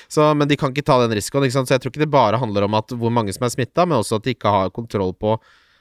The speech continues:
har de smittet andre? Så det er litt, de må ha noen dager der for å få testet, men uansett, så bare så folk vet det, så er det Fulham det ryktes at har mange, har et smitteutbrudd, ikke Spurs, da. Så selv om den kampen mot Fulham blir utsatt i kveld, så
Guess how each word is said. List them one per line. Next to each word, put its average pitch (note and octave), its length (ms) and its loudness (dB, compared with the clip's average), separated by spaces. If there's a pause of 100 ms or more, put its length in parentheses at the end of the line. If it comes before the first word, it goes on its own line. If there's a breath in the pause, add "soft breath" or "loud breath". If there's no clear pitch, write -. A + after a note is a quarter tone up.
(160 soft breath)
har G#2+ 160 2
de A2+ 80 0
smittet B2 240 -2
andre? G#2 300 0 (100)
Så B2 160 -2
det A#2 80 4
er A2+ 80 0
litt, A2 240 -4
de A2+ 160 -2
må A#2 80 2
ha A2 160 2
noen A2 160 0
dager G2 320 2
der G2+ 80 4
for G#2+ 160 -2
å G2+ 80 -4
få A2 140 0 (580 loud breath)
testet, C#3+ 320 2
men C3+ 160 0
uansett, A#2+ 320 0
så C#3+ 160 -2
bare A2+ 400 4
så C3 100 2
folk A2+ 300 0
vet A2 160 2
det, C3 160 0
så A#2 140 4
er A2+ 100 0
det - 80 -12
Fulham C3 560 -2
det C3+ 160 4
ryktes - 460 -6 (500 soft breath)
at - 320 -2
har A#2 240 4
mange, A2 400 0
har A2+ 240 4
et B2 160 -4
smitteutbrudd, C#3+ 480 0
ikke A2+ 640 2 (180)
Spurs, A2 640 2
da. G2 80 -4 (160)
Så A2+ 320 2
selv A#2 240 0
om A#2+ 80 -2
den G#2+ 80 -8
kampen G#2 240 -4
mot G#2+ 160 -10
Fulham G2 240 -4
blir G#2 160 0
utsatt F#2+ 240 -8
i G#2 80 -12
kveld, B2 240 -2
så - 80 -12